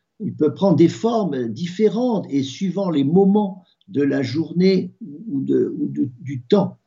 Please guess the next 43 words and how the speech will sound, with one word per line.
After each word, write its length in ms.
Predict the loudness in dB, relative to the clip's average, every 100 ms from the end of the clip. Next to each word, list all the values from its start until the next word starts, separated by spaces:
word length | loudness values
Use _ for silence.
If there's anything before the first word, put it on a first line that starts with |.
| _ -18
selon 420 | -6 -2 0 2
le 240 | 2 2
temps 240 | 2 0 0
qui 160 | -4
s'écoule, 760 | 0 0 4 6 8 6 4 -2 _ _ -10
on 120 | -6
n'aime 260 | -2 -4 -2
pas 140 | -4
toujours 440 | -4 -4 0 2
l'autre 380 | 4 6 4 2
exactement 880 | -2 0 -2 0 -2 0 -2 -4 -6 -6
de 140 | 0
la 120 | 2
même 220 | 4 4 2
façon. 640 | -2 -4 -2 0 0 -2 -8 _ _ _ _ _ _ _
Ça 160 | 0 2
veut 160 | 2
dire 320 | 4 4 2
que 80 | 0
l'on 280 | 0 2 2
aime 220 | 2 2
l'autre 380 | 4 4 4 -2
dans 220 | -8 -8
tout 180 | -8 -8
ce 140 | -8
qu'il 260 | -10 -4 2
est. 260 | 2 2 -2 _ _ _
Et 80 | -4
vous 140 | -4 -4
savez, 520 | -2 2 6 6 4
le 240 | -2 -4 -4
plus 180 | -10
bel, 540 | -6 0 2 2 2 -4
c'est 180 | -6 -10
ce 120 | -6
que 100 | -6
dit 220 | -4 -4
le 180 | -2 -2
pape 220 | -2 -4
François 560 | -4 -4 -4 2 2 2
dans 180 | 0 0
Amoris 460 | 0 0 -2 0
Laetitia, 760 | -4 -4 -12 -4 -2 0 -2